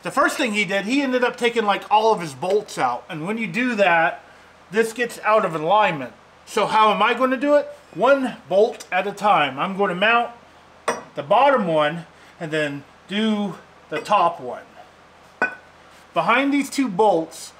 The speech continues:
there is a bar. And if I take these two bolts out, that bar will fall out.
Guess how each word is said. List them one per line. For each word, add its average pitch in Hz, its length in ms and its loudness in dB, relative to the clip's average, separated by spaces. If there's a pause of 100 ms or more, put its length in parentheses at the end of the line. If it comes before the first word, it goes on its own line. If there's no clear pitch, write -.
(240)
there 214 160 4
is 185 100 -2
a 190 60 2
bar. 143 640 2 (280)
And 156 80 -12
if 185 160 -4
I 220 120 4
take 226 260 -2
these 226 180 -8
two 226 160 -10
bolts 190 380 -2
out, 208 280 4
that 156 240 -4
bar 180 460 4 (300)
will 165 140 2
fall 165 340 2
out. - 380 -4